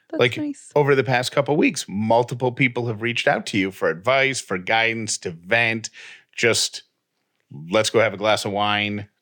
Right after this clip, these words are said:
Speaker 2: type
Speaker 1: Yeah.
Speaker 2: of thing, because you, uh, you give good advice and you're a good ear and you do a really good job of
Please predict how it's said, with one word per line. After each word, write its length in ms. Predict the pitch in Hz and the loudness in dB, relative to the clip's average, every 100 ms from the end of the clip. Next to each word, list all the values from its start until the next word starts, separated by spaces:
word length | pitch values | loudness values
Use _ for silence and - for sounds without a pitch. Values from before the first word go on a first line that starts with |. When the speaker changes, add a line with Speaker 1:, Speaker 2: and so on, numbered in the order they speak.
| - | -4
Speaker 2:
type 180 | 131 135 | 0 2
Speaker 1:
Yeah. 40 | 135 | 0
Speaker 2:
of 100 | - | 0
thing, 360 | 135 147 151 - - - _ | 0 0 -2 -6 -18 -20 _
because 500 | 120 110 117 104 98 | -2 2 2 2 -2
you, 320 | 107 107 104 107 | -4 -4 -2 0
uh, 340 | 92 98 90 87 | 2 2 0 -4
you 140 | 107 107 | -4 -2
give 200 | 104 90 | 0 -2
good 160 | 95 | -4
advice 540 | 92 101 151 165 - - - | -4 0 2 2 -2 -4 -6
and 160 | 98 | -6
you're 360 | 95 95 95 90 | -4 -4 -4 -6
a 80 | 95 | -6
good 260 | 95 98 98 | -4 -4 -4
ear 460 | 120 127 120 120 123 - - _ | 0 4 4 4 0 -12 -20 _
and 120 | - 117 | 0 2
you 100 | 117 | 4
do 160 | 117 | 6
a 80 | 107 | 4
really 400 | 101 123 123 120 | 2 0 0 -2
good 380 | 110 113 117 110 | -6 -2 -2 0
job 720 | 101 117 127 101 85 101 120 - _ _ _ _ _ _ _ _ _ _ _ 107 | 0 2 2 0 -4 -6 -10 -10 _ _ _ _ _ _ _ _ _ _ _ 2
of 520 | 101 92 85 87 | 4 2 0 -10